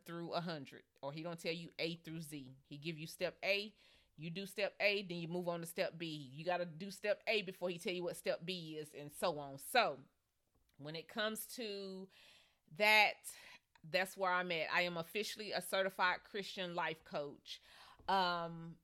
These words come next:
so I'm knocking things off. I have a to-do list. I'm not, I'm checking things off as,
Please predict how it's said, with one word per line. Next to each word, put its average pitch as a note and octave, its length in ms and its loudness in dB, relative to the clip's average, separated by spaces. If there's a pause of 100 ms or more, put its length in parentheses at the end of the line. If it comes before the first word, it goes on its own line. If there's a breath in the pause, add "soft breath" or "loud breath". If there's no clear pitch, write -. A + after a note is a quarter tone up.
(200)
so E3+ 500 4
I'm F3 320 0
knocking F#3+ 320 6
things G3+ 380 0
off. F#3 260 8
I - 80 2
have F#3+ 120 4
a E3 60 0
to-do F#3+ 380 -4
list. G#3 380 -2
I'm F3+ 160 -2
not, F3 180 0
I'm F#3 160 2
checking G3+ 380 2
things F#3+ 320 0 (100)
off F3+ 300 8 (100)
as, E3+ 320 2